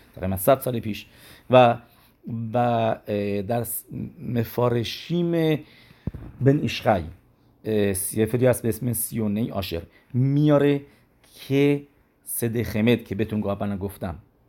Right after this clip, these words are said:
که ربی خیم خیز که اون می‌دینی که رشبا رو میاره و میگه اینجا ممکنه براخا لبطالا داشته باشیم. و به خاطر همینه که بنیشخی میگه، «یدخوک اتسمو، سعی بکن،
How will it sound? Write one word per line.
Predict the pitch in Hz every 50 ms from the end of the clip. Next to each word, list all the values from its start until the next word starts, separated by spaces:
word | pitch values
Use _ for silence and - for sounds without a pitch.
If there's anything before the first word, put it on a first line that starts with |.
| _ _ _
که | 95
ربی | 92 95 98 92
خیم | - 95 98 104
خیز | - - 98 92
که | - 101
اون | 104 113
می‌دینی | 120 131 127 156 156 127 107 98 101 - - _ _ _
که | 117 120
رشبا | 113 110 123 120 107 95 - - 117 117 147 165
رو | 180 175
میاره | 156 143 135 131 117 110 110 113 107 104
و | 107 107
میگه | 107 107 104 110 143
اینجا | 151 135 107 127 135
ممکنه | 135 127 120 117 113 107 101 - - 139 151
براخا | 139 120 120 113 110 - - 98
لبطالا | 101 104 95 92 95 - 90 98 101
داشته | 95 87 - - 76
باشیم. | 69 76 - - - - - _ _ _ _ _ _ _ _ _ _ _ _ _ _ _ - - - - _ _ - 107 107
و | 117 123 120 120 117 113 113 - _ _ _ _ - _ _ 113 110 104
به | 120 117
خاطر | - 117 113 113 - 139
همینه | 170 175 160 139
که | 127 -
بنیشخی | 123 110 117 117 117 113 - - - - 151 151 139
میگه، | 123 117 104 107 127 127 113 101 101 - - _ _ _ _
«یدخوک | 131 131 135 123 - - - - 185 214 214 214 - -
اتسمو، | 104 110 - - 85 82 78 78 - - - _ _ _ _ _ _
سعی | - - - - - 135 170 180 170
بکن، | 139 135 - - 98 95 92 90